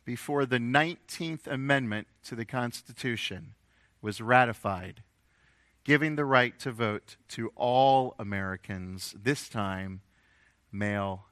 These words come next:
and female. Susan B. Anthony fought to correct an injustice in our society based on her belief that all people were created equal.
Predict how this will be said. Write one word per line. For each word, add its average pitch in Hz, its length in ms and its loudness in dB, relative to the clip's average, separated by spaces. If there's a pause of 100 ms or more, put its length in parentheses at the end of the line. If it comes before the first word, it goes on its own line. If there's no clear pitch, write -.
(160)
and 120 360 -2
female. 90 600 -14 (1080)
Susan 180 540 0
B. 151 180 2
Anthony 113 680 0 (360)
fought - 800 6 (500)
to - 180 -6
correct 123 600 0
an 117 100 -4
injustice 113 840 0
in 107 100 -8
our 107 160 -6
society 101 720 -4 (520)
based 170 280 6
on 143 100 4
her 165 220 2
belief 117 560 -2 (460)
that 131 160 6
all 156 320 8
people 110 500 -4
were 107 140 -4
created 98 680 -4 (640)
equal. 104 460 -6